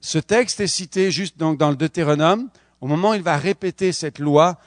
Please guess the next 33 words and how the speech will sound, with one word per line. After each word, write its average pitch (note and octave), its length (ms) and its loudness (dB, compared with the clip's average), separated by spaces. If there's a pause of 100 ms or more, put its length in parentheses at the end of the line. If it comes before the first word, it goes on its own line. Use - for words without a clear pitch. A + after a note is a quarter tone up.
(140)
cette F3+ 320 -4
loi F#3 360 4
qu'Ésaïe D#3+ 460 2
nous F3+ 140 2
dit, E3+ 260 -2 (360)
Dieu C#3 300 4
l'a F3 220 6
voulu F3+ 460 4 (120)
pour E3 120 -2
le E3 100 4
bonheur F#3+ 840 4 (240)
de C#3+ 80 -8
ses C#3 280 -2
enfants. D3 440 0 (300)
Il D#3 120 0
a D3+ 80 4
publié A3 520 -2
une F3+ 120 -2
loi F3 260 4
grande E3+ 420 2
et D#3+ 60 0
magnifique. D3+ 460 -4
C'est E3+ 220 -6
une F#3+ 140 -6
loi G#3+ 280 4
qui G#3 140 -6
est F#3+ 40 -2
donnée E3+ 280 0
non A3 200 -2
pour G3 180 -10
restreindre G3+ 500 -6
nos F3+ 100 -2
libertés E3+ 680 -2